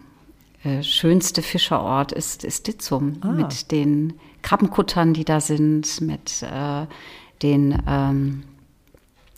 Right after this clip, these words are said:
Speaker 1: vielen auch, äh, kleinen alten Häuschen,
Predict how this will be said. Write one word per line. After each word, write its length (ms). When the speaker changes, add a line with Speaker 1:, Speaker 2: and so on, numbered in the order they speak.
Speaker 1:
vielen 540
auch, 460
äh, 300
kleinen 440
alten 380
Häuschen, 840